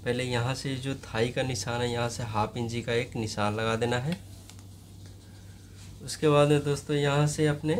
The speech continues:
ये घुटने का निशान लगा देना है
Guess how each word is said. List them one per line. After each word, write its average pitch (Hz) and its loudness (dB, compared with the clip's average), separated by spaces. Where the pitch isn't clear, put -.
ये 110 0
घुटने 135 0
का 143 4
निशान 123 0
लगा 123 4
देना 127 0
है 135 0